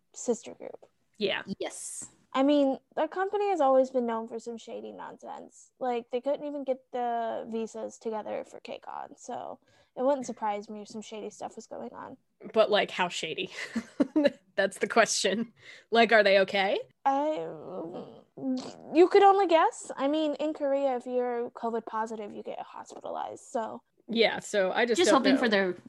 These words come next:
Speaker 3: overall well, well-being. My goodness. I can't English this morning. <laughs>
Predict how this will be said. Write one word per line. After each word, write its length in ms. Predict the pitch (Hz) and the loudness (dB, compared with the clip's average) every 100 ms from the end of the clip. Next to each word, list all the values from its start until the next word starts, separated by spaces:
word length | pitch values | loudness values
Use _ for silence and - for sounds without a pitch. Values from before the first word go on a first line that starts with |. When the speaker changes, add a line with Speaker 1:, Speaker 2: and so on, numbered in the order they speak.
| - - | -4 2
Speaker 3:
overall 600 | 220 208 185 180 170 - - | 4 8 8 8 4 -4 -8
well, 440 | 185 185 170 180 _ - | -2 0 0 -6 _ -4
well-being. 580 | 180 175 180 175 175 190 - | -2 -2 -2 -4 -4 -8 -10
My 220 | 160 156 | -6 -4
goodness. 640 | 165 160 156 135 135 - - - - - | -4 -6 -4 -6 -8 -14 -18 -20 -14 0
I 120 | 349 | 0
can't 260 | 349 339 262 | 2 0 4
English 300 | 277 277 208 | 4 4 0
this 160 | 175 | -4
morning. 320 | 156 139 - | -6 -4 2
<laughs> 40 | 277 | 4